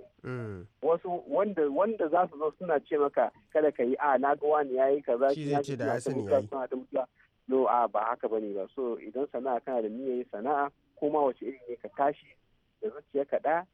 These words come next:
Speaker 2: ka tashi ka yi wannan sana'a. Saboda shi sana'a duk ƙanƙantar shi yana da ranar da zai taimaka maka.
Speaker 1: Mm.
Speaker 2: Don saboda ina da abokanai yanzu da nake ta shawartar su cewa da su fara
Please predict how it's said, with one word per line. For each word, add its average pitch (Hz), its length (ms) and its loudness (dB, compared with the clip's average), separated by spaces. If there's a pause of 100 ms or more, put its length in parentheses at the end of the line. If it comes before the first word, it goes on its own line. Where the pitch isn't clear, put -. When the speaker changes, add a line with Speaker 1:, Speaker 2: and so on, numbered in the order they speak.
Speaker 2:
ka 117 60 -18
tashi 127 320 -8
ka 123 60 -10
yi - 40 -8
wannan 104 300 -4
sana'a. 95 320 -8 (340)
Saboda 139 300 -2
shi - 240 -20
sana'a 135 340 2 (380)
duk - 80 -20 (100)
ƙanƙantar - 480 -2
shi - 220 -20 (400)
yana 131 180 2
da 110 80 -4
ranar 117 300 -2
da - 120 -20
zai 104 200 -20
taimaka 98 340 -12
maka. 92 240 -12 (300)
Speaker 1:
Mm. 107 260 -14 (240)
Speaker 2:
Don 135 120 -2
saboda 139 360 0
ina 135 220 2
da 110 160 0
abokanai 113 360 -4
yanzu 120 160 -4
da 110 80 -6
nake 113 240 -8
ta 123 100 -12
shawartar 113 540 -4
su 127 240 -10 (460)
cewa 113 260 0
da 101 160 -16
su - 60 -16 (100)
fara 131 300 2